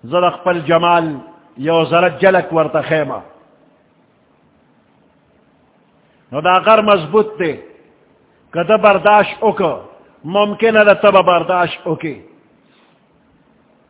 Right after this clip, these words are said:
او که غر برداشت ونه کړه، نو پوه شه چې کوم څیز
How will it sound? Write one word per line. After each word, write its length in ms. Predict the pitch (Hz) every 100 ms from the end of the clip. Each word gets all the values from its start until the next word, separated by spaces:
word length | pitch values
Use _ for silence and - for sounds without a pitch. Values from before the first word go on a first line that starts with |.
| _ _ _ _ _ _ _ _ _ _ _ -
او 160 | 175
که 140 | 175 185
غر 260 | 196 233
برداشت 600 | 208 220 185 220 226 -
ونه 220 | 202 214 220
کړه، 280 | 208 147 - - _ _ _
نو 140 | 151
پوه 340 | 170 190 220 208
شه 280 | - 143 101 - - _ _ _
چې 80 | 180 180
کوم 280 | 220 220 214
څیز 380 | 143 - 214